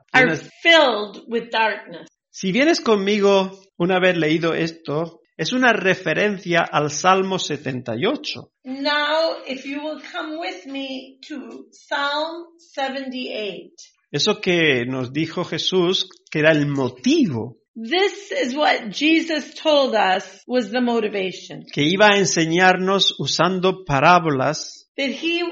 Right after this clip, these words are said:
Speaker 1: was going to give us as he was teaching from the parables.
Speaker 2: Mostrándonos caminos que no han estado, que no son de todas las gentes, que no lo ve todo el mundo.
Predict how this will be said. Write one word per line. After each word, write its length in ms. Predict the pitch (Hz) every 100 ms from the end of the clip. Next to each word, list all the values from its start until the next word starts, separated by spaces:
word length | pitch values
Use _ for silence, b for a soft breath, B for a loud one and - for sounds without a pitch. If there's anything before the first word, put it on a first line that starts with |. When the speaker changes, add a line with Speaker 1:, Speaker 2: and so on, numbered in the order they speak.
| -
Speaker 1:
was 420 | 254 277 214 208
going 500 | 277 294 320 311 302 -
to 180 | 294 208
give 320 | 208 320 311
us 280 | 247 214 233 233 - - -
as 240 | 254 233
he 680 | - 277 269 254 240 - - _ -
was 200 | 247 247
teaching 560 | - 330 269 277 220 220
from 300 | - 240 220
the 80 |
parables. 680 | 202 240 220 202 165 147 - - _ _ -
Speaker 2:
Mostrándonos 1000 | 147 147 - 202 240 233 226 220 - -
caminos 1120 | 147 135 175 220 214 214 208 - - - - -
que 220 | 147 139
no 180 | 147 190
han 180 | 202 196
estado, 840 | 170 - 175 170 175 170 165 - _ -
que 140 | 165
no 140 | 185 240
son 260 | 262 262
de 100 | 190
todas 400 | - 214 226 208
las 300 | 156 147 - _ -
gentes, 420 | 156 123 123 120
que 100 | -
no 140 | 208 285
lo 140 | 240
ve 160 | 190 190
todo 240 | - 151 135
el 120 | 123
mundo. 440 | 123 113 104 104